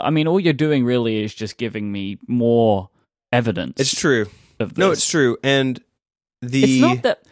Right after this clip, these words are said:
Speaker 1: okay, so maybe it's not that you're indecisive. You are just,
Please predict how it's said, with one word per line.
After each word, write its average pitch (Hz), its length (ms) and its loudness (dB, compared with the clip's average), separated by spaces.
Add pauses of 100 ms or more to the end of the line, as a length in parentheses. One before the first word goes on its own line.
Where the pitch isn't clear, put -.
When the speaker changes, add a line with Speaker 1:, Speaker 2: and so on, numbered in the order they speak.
(140)
Speaker 1:
okay, 156 180 0
so 190 120 -6
maybe 247 240 0
it's - 160 -6
not 285 120 0
that 330 100 -6
you're 247 180 0
indecisive. 160 840 -6 (340)
You 160 280 -4
are 190 100 2
just, - 340 -6